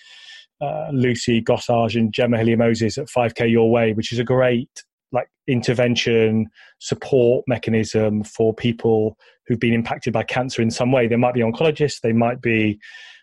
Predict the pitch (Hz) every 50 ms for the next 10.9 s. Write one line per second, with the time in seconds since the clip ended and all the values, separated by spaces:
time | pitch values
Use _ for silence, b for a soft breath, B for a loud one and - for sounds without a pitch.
0 | B _ - 117 113 120 120 120 117 113 123 - - 147 - - - 139 131 -
1 | - 139 131 127 117 120 113 110 123 131 135 139 135 - 139 131 131 127 - -
2 | 131 131 131 - - 120 117 117 107 98 117 120 139 135 - - - 135 127 123
3 | 123 117 - 131 123 - 131 127 - B B B B B B - 123 127 156 139
4 | - 160 147 139 135 135 139 - - 117 120 113 117 117 117 117 113 107 107 107
5 | 104 - b b b b b b b b _ _ - - 123 117 117 113 113 113
6 | 113 - - - - 135 120 127 127 131 127 131 127 131 127 123 120 - 131 120
7 | - - - 127 - 120 120 123 123 120 120 113 110 113 113 117 - 113 - -
8 | 143 135 123 - 127 120 120 117 113 110 117 110 113 113 107 - - 147 139 160
9 | 151 135 123 120 123 120 120 117 117 123 123 113 117 113 113 113 117 - - -
10 | 127 135 127 127 127 127 135 131 127 123 - 127 117 113 113 - -